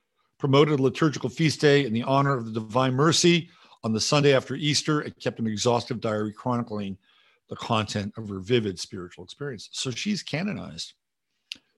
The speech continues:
She is the saint of mercy. So if you need a little mercy in your life, Saint Faustina is your, is your gal. All right, so we got little Don Ho,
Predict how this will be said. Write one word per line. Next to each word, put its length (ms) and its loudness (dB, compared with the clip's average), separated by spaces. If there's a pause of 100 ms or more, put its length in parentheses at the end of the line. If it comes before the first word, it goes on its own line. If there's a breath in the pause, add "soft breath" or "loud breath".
She 220 2
is 140 2
the 80 0
saint 380 2
of 120 -8
mercy. 440 -2 (1000)
So 180 -6
if 120 -10
you 40 -6
need 160 2
a 20 2
little 160 4
mercy 320 -2
in 60 -4
your 120 -4
life, 320 -10 (2750)
Saint 240 -6
Faustina 560 -8 (300)
is 180 -14
your, 180 -18
is 140 -12
your 100 -16
gal. 320 -20 (2000)
All 120 4
right, 320 6 (160)
so 220 -4
we 60 -2
got 120 4
little 200 2
Don 360 4
Ho, 520 4